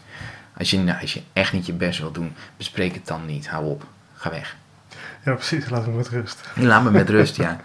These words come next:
Speaker 2: <laughs>
Speaker 1: Maar ik mag, ja, maar ik mag absoluut niet klagen over de recensies.
Speaker 2: Dat is dus het, het, het kritische gedeelte. Heb, heb jij een gevoel voor hoe de,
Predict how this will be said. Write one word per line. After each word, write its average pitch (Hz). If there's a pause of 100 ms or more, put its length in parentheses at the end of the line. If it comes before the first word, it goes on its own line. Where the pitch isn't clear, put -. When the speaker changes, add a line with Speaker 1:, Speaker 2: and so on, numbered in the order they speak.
(120)
Speaker 2:
<laughs> -
Speaker 1:
Maar 139
ik 90
mag, 92
ja, 90
maar 87
ik 90
mag 90
absoluut 90
niet 87
klagen 82
over -
de 78
recensies. 82 (840)
Speaker 2:
Dat 143
is 123
dus 117
het, 120
het, 127
het 131
kritische 147
gedeelte. 143
Heb, 135
heb 147
jij 151
een 147
gevoel 156
voor 139
hoe 131 (180)
de, 117